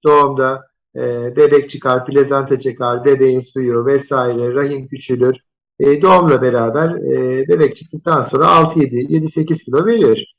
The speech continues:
E, doğumla beraber doğum bitmez. Lohusalık diye bir kavram var. Bir adaptasyon süreci.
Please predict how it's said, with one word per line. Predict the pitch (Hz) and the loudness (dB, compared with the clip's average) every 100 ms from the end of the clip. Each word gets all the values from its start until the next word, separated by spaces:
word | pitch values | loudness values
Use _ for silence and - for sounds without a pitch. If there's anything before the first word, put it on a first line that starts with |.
| _ _ 143 | _ _ -6
E, | 139 139 - _ _ 156 | -6 -6 -14 _ _ 2
doğumla | 151 170 175 151 | 4 4 2 4
beraber | 156 156 160 165 160 | 4 2 0 -4 -4
doğum | 165 175 185 | -4 -2 -4
bitmez. | 185 175 139 151 - 120 | -4 -2 -2 -4 -8 -2
Lohusalık | 123 127 147 147 147 | 0 0 0 -2 -2
diye | 151 147 | -4 -4
bir | 151 | 0
kavram | 151 151 170 170 | 0 2 0 0
var. | 127 135 - | -4 -6 -10
Bir | 131 - | -8 -6
adaptasyon | 123 120 - 127 - 147 | -4 -4 -2 -4 -2 -4
süreci. | 151 147 135 117 123 127 | -4 0 0 0 -2 -4